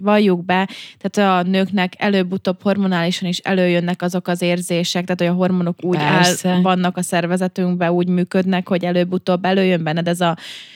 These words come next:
Speaker 1: fészek, ö, cs-, vagy rokó ösztön, vagy hogy mondjam, hogy családot szeretné alapítani még a férfiakba. Szerintem ez, ez, ö, egy az, hogy később is, és, és az talán az érettséggel függ össze egy, egy, egy, ö,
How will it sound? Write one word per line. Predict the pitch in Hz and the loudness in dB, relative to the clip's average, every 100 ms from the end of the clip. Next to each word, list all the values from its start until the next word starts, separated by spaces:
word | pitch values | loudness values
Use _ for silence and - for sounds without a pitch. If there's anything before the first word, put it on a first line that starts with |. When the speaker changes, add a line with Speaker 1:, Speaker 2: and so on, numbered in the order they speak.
| - | -20
Speaker 1:
fészek, | - - 226 202 - 180 - | -16 0 2 2 -2 -6 -4
ö, | 202 185 180 180 - | 0 2 2 0 -4
cs-, | - - - - 90 156 | -8 -8 -12 -14 -14 -10
vagy | 175 - - _ _ | -10 -10 -20 _ _
rokó | - 208 208 - 190 - | -2 0 0 2 0 2
ösztön, | 202 - - 196 190 | 0 0 0 2 2
vagy | 180 | 0
hogy | - 202 | 0 0
mondjam, | 196 190 190 185 180 | 2 2 2 2 2
hogy | 202 175 | 0 -2
családot | - 202 190 185 | -2 0 2 0
szeretné | - 185 180 185 | 0 -2 0 -2
alapítani | 175 185 175 202 190 180 | 0 -2 -2 -4 -4 -4
még | 180 | -4
a | 180 | -6
férfiakba. | - 185 185 202 196 190 | -4 -4 -2 -2 -2 -2
Szerintem | 190 196 190 190 190 | -6 -4 -4 -4 -4
ez, | 185 185 - | -2 -4 -6
ez, | - 185 190 | -4 -4 -4
ö, | 190 180 - | -2 -2 -2
egy | 202 190 | -4 -4
az, | |
hogy | - - | -6 -8
később | - 196 - 214 214 | -4 -2 0 0 0
is, | 214 | -2
és, | 202 190 - - - - _ - | 0 -2 -6 -16 -18 -20 _ -10
és | 202 202 | -4 -2
az | 190 | -2
talán | 202 202 | 0 0
az | 190 - | 0 0
érettséggel | 220 196 190 - 185 175 180 185 | 2 2 0 -2 -4 -2 0 -2
függ | - 185 180 | -4 -6 -2
össze | 185 - 190 | -4 -4 -2
egy, | 175 185 | -2 -4
egy, | - 185 180 - | -8 -8 -10 -10
egy, | 190 180 190 | -8 -6 -4
ö, | 185 175 | -2 -2